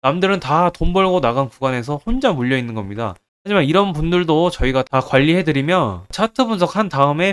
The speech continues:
픽 나가는 것이기 때문에 손절 라인도 확실하게 잡아드리니까 부담 없이 연락 주시기 바랍니다. 자, 코인 지식이 없어도 됩니다.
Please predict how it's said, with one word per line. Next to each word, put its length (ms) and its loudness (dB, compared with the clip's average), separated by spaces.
픽 240 -4
나가는 360 2
것이기 240 -6
때문에 540 -4
손절 400 0
라인도 320 0
확실하게 560 -2
잡아드리니까 800 -4
부담 220 4
없이 340 0
연락 320 0
주시기 300 -6
바랍니다. 580 -4
자, 160 -4
코인 300 4
지식이 340 -4
없어도 440 2
됩니다. 600 -2